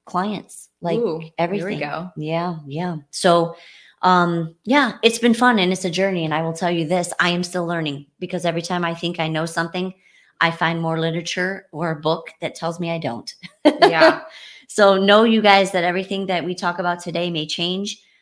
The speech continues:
Speaker 1: um, down the line, but that's just because of continuing education. And by all means, please, you guys, if you know something that we don't, educate us as well. We're open for it.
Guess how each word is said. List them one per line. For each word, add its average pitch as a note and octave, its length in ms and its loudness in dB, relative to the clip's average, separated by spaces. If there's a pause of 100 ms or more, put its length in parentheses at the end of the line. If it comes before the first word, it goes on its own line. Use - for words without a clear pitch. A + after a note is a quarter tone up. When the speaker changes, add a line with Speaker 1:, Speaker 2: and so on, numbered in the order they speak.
(220)
Speaker 1:
um, D#3+ 440 -6
down E3+ 280 -2
the D#3+ 60 -4
line, E3+ 320 -2
but D#3+ 120 -10
that's D#3+ 240 -6
just E3 240 -8
because D3+ 260 -8
of D3 80 -10
continuing C#3 560 -8
education. C3 720 -8
And C#3+ 280 -6
by C#3 160 0
all D3 120 -2
means, D3 400 -6 (340)
please, D3+ 420 -2
you C3 60 -4
guys, C3 420 -6
if B2+ 200 -12
you D3 280 -6
know D3 180 -4
something D3+ 360 -6
that C#3 120 -8
we D3+ 140 -6
don't, D3 340 -8
educate D3+ 380 -8
us C3+ 180 -6
as B2 120 -12
well. A#2+ 200 -4
We're B2+ 160 -6
open B2 220 -10
for E2+ 240 -12
it. - 80 -18